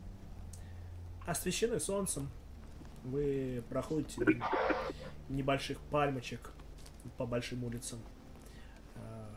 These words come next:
по малым улицам достаточно есть узкие проходы. Э, тем не менее, несмотря на всю обстановку снаружи,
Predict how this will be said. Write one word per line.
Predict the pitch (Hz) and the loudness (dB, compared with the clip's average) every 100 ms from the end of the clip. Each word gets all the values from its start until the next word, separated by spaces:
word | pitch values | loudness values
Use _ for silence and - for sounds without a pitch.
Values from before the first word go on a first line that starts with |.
| - - | -12 -2
по | 151 | 0
малым | 147 160 117 120 | 2 2 2 0
улицам | 120 117 - 113 107 107 - - - - - - - - - - - 120 | -2 -4 -6 -6 -6 -8 -10 -12 -12 -14 -12 -12 -10 -10 -10 -10 -6 -4
достаточно | 117 117 - 123 | -4 -4 -4 -4
есть | 110 - | -6 -6
узкие | - - 117 | -6 -6 -4
проходы. | 127 117 - 160 127 120 - - - - - - - - - - - | -2 -2 6 6 6 2 -2 -12 -12 -10 -10 -10 -10 -10 -10 -10 -8
Э, | 120 120 117 - | -6 -4 -6 -2
тем | 247 240 | 0 2
не | |
менее, | 240 262 208 156 139 123 117 117 - - - - - - - - - - - - - - - - - - - - - | 2 4 4 4 4 2 -2 -4 -10 -12 -12 -12 -12 -14 -12 -12 -10 -10 -10 -10 -10 -12 -12 -14 -14 -12 -12 -12 -4
несмотря | 123 - 120 - 123 | -2 -2 -2 -2 -2
на | 120 | -2
всю | - 127 | -2 -2
обстановку | 113 - 113 117 113 - - | -2 -4 -4 -2 -4 -6 -6
снаружи, | - 117 107 131 151 147 | -4 -4 -2 -2 -2 -2